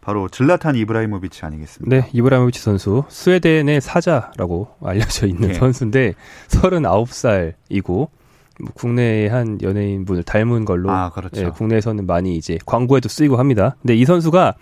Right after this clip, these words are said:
Speaker 2: 그런 어떤 밈으로만 유명한 게 아니고 최근에 실력 자체가, 어, 전성기 실력을 완전히 유지하고 있습니다.
Speaker 1: 음.
Speaker 2: 예전에 호날두, 메시와 묶였던 그런 기량의 소유자인 그런 기량을 호날두, 메시보다 나이가 더 많음에도 불구하고 유지를 하고 있는데요.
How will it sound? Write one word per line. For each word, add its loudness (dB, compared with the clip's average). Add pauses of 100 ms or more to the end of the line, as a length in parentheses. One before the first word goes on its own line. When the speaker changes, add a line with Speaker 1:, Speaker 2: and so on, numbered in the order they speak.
(420)
Speaker 2:
그런 4
어떤 0
밈으로만 4
유명한 4
게 2
아니고 2
최근에 0
실력 2
자체가, -2 (520)
어, -2
전성기 2
실력을 2
완전히 2
유지하고 2
있습니다. -4 (120)
Speaker 1:
음. -18 (200)
Speaker 2:
예전에 4
호날두, 0
메시와 2
묶였던 0
그런 0
기량의 2
소유자인 2
그런 0
기량을 0 (240)
호날두, 4
메시보다 2
나이가 4
더 4
많음에도 2
불구하고 0
유지를 0
하고 4
있는데요. 0